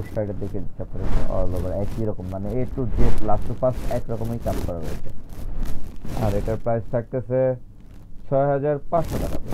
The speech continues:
এটার প্রাইস হচ্ছে ছয় হাজার পাঁচশো টাকা। এবং আমরা যে প্রাইসগুলো আপনাদেরকে বলে দিচ্ছি,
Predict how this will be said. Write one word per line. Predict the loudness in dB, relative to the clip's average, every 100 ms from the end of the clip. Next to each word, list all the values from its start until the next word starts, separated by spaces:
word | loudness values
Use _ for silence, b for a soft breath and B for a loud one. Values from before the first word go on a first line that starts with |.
| -6
এটার | -6 -6
প্রাইস | -6 -6
হচ্ছে | -6 -2 0
ছয় | 0 0 -4
হাজার | -6 -6 -4
পাঁচশো | -2 -2 -2
টাকা। | -2
এবং | -2 -4
আমরা | -4 -4
যে | -4 -2
প্রাইসগুলো | -2 -2 -4
আপনাদেরকে | -4 -4 -6 -4 -2
বলে | -2
দিচ্ছি, | 0 2